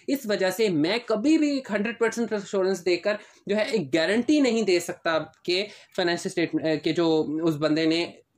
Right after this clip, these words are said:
जो, जिस बंदे ने लोन लेना है वो बंदा ठीक ठाक है। बैंक को मैं कभी भी ये नहीं कह सकता। बिल्कुल इसी तरह से एक ऑडिटर जो होता है वो कभी भी user of the financial statement को ये नहीं कह सकता कि जो मैनेजमेंट है,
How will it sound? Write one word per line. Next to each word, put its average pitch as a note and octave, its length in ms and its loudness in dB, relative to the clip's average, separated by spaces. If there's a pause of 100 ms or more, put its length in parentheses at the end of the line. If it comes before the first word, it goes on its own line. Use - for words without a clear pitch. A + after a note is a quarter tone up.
(120)
जो, C#3+ 280 0
जिस D3 280 -4
बंदे D3+ 220 2
ने D#3 120 2
लोन D3 240 0
लेना C#3 280 -2
है G#3+ 180 -4 (180)
वो D#3+ 80 2
बंदा D#3+ 400 0 (340)
ठीक G3+ 200 -2
ठाक C#3+ 260 -4
है। - 180 -20 (800)
बैंक F3+ 300 -2
को B3 200 -2
मैं B3+ 120 2
कभी B3+ 220 0
भी B3 100 0
ये F#3+ 160 2
नहीं C#3 120 0
कह B2 140 -6
सकता। - 420 -14 (100)
बिल्कुल C#4 400 2
इसी A3+ 180 -2
तरह F3 280 0
से F#3+ 240 0 (240)
एक G3 180 0 (160)
ऑडिटर B3+ 500 4
जो G#3 160 2
होता F3 300 2
है F#3 200 0 (220)
वो F#3+ 220 -2
कभी G#3+ 380 4
भी A3 340 2 (280)
user B3 340 2
of B3+ 160 2
the A3 100 0
financial F#3 380 0
statement F#3+ 420 2
को G3 120 2
ये F3+ 180 2
नहीं F3 300 2
कह G#3 140 2
सकता F3+ 460 -2 (240)
कि F3+ 120 2
जो F#3+ 140 4
मैनेजमेंट F#3 640 2
है, F#3 320 0